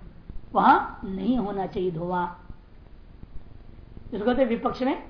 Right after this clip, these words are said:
न रहना। और प्रत्यक्ष या आगम से बाधित भी नहीं है, सत प्रतिपक्ष। कोई घटा रहे, देखिए, अन्वय व्यतिरेकी हेतु धूमत्वादि में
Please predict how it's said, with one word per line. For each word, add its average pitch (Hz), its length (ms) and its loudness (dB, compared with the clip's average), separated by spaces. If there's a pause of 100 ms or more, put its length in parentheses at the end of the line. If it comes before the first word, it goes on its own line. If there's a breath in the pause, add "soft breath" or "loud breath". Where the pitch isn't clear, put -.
(120)
न 190 220 0
रहना। 175 540 -2 (2000)
और 285 320 8 (600)
प्रत्यक्ष - 480 2 (180)
या 233 120 8
आगम 214 400 6
से 233 140 0
बाधित 180 360 0
भी 220 100 4
नहीं 233 180 8
है, 285 120 2 (640)
सत 269 180 -4
प्रतिपक्ष। 170 420 -10 (1040)
कोई 233 120 4
घटा 202 300 4
रहे, 196 120 4
देखिए, 180 340 -4 (1800)
अन्वय 226 300 6
व्यतिरेकी 202 560 2
हेतु 208 380 -2 (220)
धूमत्वादि 196 600 2
में 180 220 -2